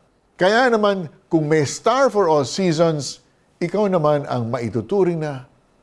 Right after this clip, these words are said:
parent for all seasons. Bilang magulang, you are mandated to train up a child in the way he should go, so that even when he is old, he will not depart from it.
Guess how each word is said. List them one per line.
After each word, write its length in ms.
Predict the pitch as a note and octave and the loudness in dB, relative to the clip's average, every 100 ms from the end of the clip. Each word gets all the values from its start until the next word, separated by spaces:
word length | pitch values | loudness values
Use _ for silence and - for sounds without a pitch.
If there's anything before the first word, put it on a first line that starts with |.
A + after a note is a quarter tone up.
| - | 0
parent 400 | F#3+ A3+ D3+ D2+ - | 0 0 -4 -8 -8
for 240 | G2+ E2 | -6 -4
all 80 | E2 | -6
seasons. 720 | - E2 C#2+ B1+ - - - _ _ _ _ _ - | -6 -10 -12 -18 -20 -20 -20 _ _ _ _ _ -6
Bilang 400 | C3+ B3+ C4 A#3 | 0 2 4 2
magulang, 560 | F3 C#3+ E3 E3 E3 E3 | 0 4 4 4 2 0
you 180 | E3+ F3+ | 0 2
are 140 | D3 | 2
mandated 800 | B2 C3 F3 G3 F3 E3 D#3 D3+ B2 | 0 0 0 0 0 2 2 0 0
to 80 | |
train 380 | A#2+ - F#3 A3 | -2 0 0 0
up 100 | G3+ | 2
a 80 | D#3+ | 0
child 480 | - C#3 C3 C3 A#2+ | 0 -2 0 0 -2
in 80 | G#2+ | -2
the 80 | |
way 240 | G2+ A#2+ B2+ | 0 0 0
he 140 | A#2+ | 0
should 340 | A#2 - G#2 F#2 | -4 -4 -6 -4
go, 480 | G2+ E2+ D#2+ D#3 - _ _ - | -2 -2 -2 -4 -6 _ _ 2
so 140 | E3+ | 4
that 220 | D#3 D3+ - | 4 2 0
even 380 | A3+ G#3+ F#3+ | 0 2 2
when 180 | D#3 F#3 | 2 0
he 160 | F3 E3 | 0 0
is 220 | C3 - | 0 0
old, 480 | - C3 C3+ C#3 A#2 - _ | 2 4 4 2 -4 -18 _
he 220 | C3+ D#3+ | -6 0
will 160 | E3 | 0
not 320 | D#3 D3+ D#3+ D#3 | 0 -2 -4 -4
depart 380 | D#3 C3 D#3 - | -6 -4 -6 -4
from 160 | D#3 | -6
it. 140 | G2+ | -6